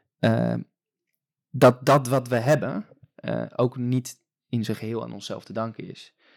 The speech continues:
Je hebt altijd een, een, de rest van de samenleving nodig om überhaupt voor elkaar te krijgen wat je hebt gekregen, waar je, eh, ja, wat je nu hebt. En, eh, dat betekent dat er, als je dus heel veel hebt, ook een verantwoordelijkheid aan zit. En ik heb het liefst dat die verantwoordelijkheid gevoeld wordt door de mensen zelf en dat die niet door de overheid wordt opgelegd.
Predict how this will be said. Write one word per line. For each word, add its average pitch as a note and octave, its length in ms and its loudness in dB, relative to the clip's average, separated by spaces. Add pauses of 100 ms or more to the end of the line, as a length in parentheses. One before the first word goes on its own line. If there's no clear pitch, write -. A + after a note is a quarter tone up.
(100)
Je - 80 -2
hebt A2+ 140 -2
altijd C3 340 4
een, A2 300 -2
een, A2 340 -2
de A#2 140 0
rest B2+ 240 2
van A2 80 -8
de G#2+ 60 -4
samenleving G2+ 580 0
nodig G#2+ 320 -2
om G#2+ 100 -8
überhaupt A2 340 -2
voor A2 180 -4
elkaar G#2 280 2
te - 80 -8
krijgen G#2+ 420 -4 (340)
wat A2 180 4
je A2+ 60 2
hebt G#2 160 0
gekregen, G#2 480 0
waar G#2+ 140 4
je, G#2+ 240 -4
eh, A2 100 -6 (100)
ja, G#2+ 260 -4 (160)
wat A#2 240 -2
je A#2 60 -6
nu A2+ 120 -4
hebt. - 380 -2 (400)
En, A2 360 4
eh, A2 240 -2
dat A#2+ 180 0
betekent B2+ 300 2
dat G2+ 140 -2
er, G2+ 220 2
als B2+ 200 2
je - 60 -12
dus A2 120 -6
heel A2+ 160 -2
veel G#2 160 -4
hebt, - 440 -4
ook G#2+ 160 -4
een G#2+ 60 -8
verantwoordelijkheid G#2+ 600 2
aan G2 160 -6
zit. - 220 -4
En - 60 -6
ik - 100 -4
heb G#2+ 100 0
het G2+ 100 -8
liefst C3+ 240 4
dat G2+ 100 -2
die G2+ 100 -2
verantwoordelijkheid G#2 640 -2
gevoeld A2+ 360 -2
wordt G#2+ 160 -6
door A2+ 80 0
de A#2 60 0
mensen A2+ 300 0
zelf A2 320 4
en A2 80 -2
dat G#2+ 100 -2
die A2+ 100 0
niet A2+ 120 0
door A2+ 100 2
de G#2+ 60 6
overheid G2+ 340 0
wordt G2 160 -14
opgelegd. - 520 -14